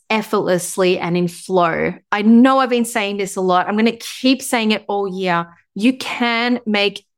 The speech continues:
so much money in so much flow. Just stop with the freaking hustle already. Stop with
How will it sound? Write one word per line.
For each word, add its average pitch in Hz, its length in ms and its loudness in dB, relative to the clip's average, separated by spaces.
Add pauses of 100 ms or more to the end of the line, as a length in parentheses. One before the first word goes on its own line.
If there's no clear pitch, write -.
(220)
so - 480 -2
much 294 260 -2
money 202 380 -2
in 202 140 -2
so 269 440 -2
much 254 300 -2
flow. 175 380 0 (400)
Just 277 260 0
stop 247 460 -2
with 240 100 0
the 226 80 2
freaking 202 460 -2
hustle 170 500 0
already. 170 440 0
Stop 233 420 -2
with 226 280 2